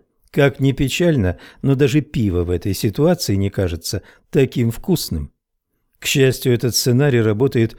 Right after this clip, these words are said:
в обе стороны. Если сосредоточить внимание на входящих данных, к примеру, на ощущение воды на руках во время мытья посуды, то активность нарративной сети снижается.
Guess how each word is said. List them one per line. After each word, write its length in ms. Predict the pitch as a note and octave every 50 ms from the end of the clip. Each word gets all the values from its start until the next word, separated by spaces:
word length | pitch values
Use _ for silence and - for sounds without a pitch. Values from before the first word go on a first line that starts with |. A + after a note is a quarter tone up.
| - - _ _
в 160 | - D3+ D3+ E3
обе 200 | D3 B2 D3 D3+
стороны. 560 | - - - - G#2 E2+ F2+ E2+ E2+ E2 - _ _ _ _ _ - - - - -
Если 540 | - B2 C3 C#3 C3 - - C3 C3 C3+ - -
сосредоточить 920 | - - D3 B2+ - C3+ B2 C3+ A#2+ C3 B2+ - C3 G#2+ - B2 F#2+ -
внимание 480 | B2 A#2+ B2+ B2+ A2+ F#2+ F2+ F2 F#2 F#2
на 100 | F#2+ G2
входящих 640 | - - A2+ A2 A2+ G#2 F#2+ - - A2 G2+ A2
данных, 480 | G2+ G2+ G2 F2 D#2 D#2+ A2 - - - - - - - _ _
к 80 | - -
примеру, 560 | D3 C3+ C#3 C3 A#2+ G#2+ G2+ G2+ G2 - _ _
на 220 | - A#2+ A#2+ A#2 A2+
ощущение 640 | A2 - - C3 A#2+ - - A#2 G#2+ G#2+ A2+ A#2
воды 460 | G#2+ G2+ B2+ B2+ A#2+ B2+ G3 G3+ - - - - _ _
на 200 | - B2+ C3 B2+
руках 400 | B2 B2+ B2+ - B2 G#2+ G2 -
во 120 | - A#2+ B2
время 320 | B2+ A#2+ G#2 F#2 F2+ F2+
мытья 320 | F#2+ A#2+ C3+ - - F#2+ E2+
посуды, 540 | - - - - - - F2+ D#2+ F2+ F2 - - - - _ _ _ _ -
то 140 | D3 D3 C#3+
активность 640 | D3 C#3+ - D#3 D3+ D3+ C#3+ C#3 C3 - - - -
нарративной 680 | D3 C3+ C3+ C3 C#3 C3+ - C3+ A#2+ A#2 A#2+ A#2+ A#2
сети 340 | A2+ - C3+ B2 A#2 - D#3
снижается. 800 | C3+ - - F3 F3+ D#3 - G2+ F2+ F2 E2 - - - - -